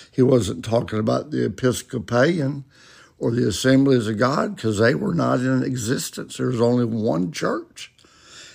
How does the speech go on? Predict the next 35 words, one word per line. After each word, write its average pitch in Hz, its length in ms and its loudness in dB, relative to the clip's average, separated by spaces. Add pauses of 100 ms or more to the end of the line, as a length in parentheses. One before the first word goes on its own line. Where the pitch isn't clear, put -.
(100)
and 123 80 -6
that 107 140 -4
was 107 180 -6
the 101 80 -10
Catholic - 580 -6
Church, 120 440 -4
and 104 200 -8
Peter 147 380 0
was 120 220 -2
put - 340 -4
in 127 140 -4
charge, 135 520 2
and 117 140 -4
he 139 60 -2
gives 117 360 -2
the 135 140 0
church - 540 -6 (420)
authority 123 680 2
to 107 180 -4
make 113 340 0
laws, 110 680 0 (640)
to - 240 -2
end 143 260 4
laws. 101 360 -2
It's - 100 -12
very 156 340 2
plain. - 520 -4 (760)
And 117 180 2
this 151 200 4
is 117 140 -2
one 127 220 2
of 123 100 0
those 113 240 -2
scriptures - 580 -4
where, 107 440 -4